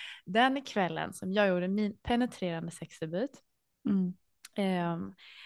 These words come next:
Speaker 1: även fast det var med honom som jag var jättetrygg med och som jag verkligen tyckte om, så gjorde jag det av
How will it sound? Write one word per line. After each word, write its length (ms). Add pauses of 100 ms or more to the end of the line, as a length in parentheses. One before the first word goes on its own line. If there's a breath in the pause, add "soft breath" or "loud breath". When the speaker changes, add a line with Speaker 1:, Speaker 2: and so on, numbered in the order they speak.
(140)
Speaker 1:
även 200
fast 200
det 80
var 380
med 200
honom 500
som 180
jag 80
var 60
jättetrygg 760
med 340
och 160
som 180
jag 80
verkligen 320
tyckte 280
om, 480 (480 soft breath)
så 380
gjorde 320
jag 100
det 120
av 60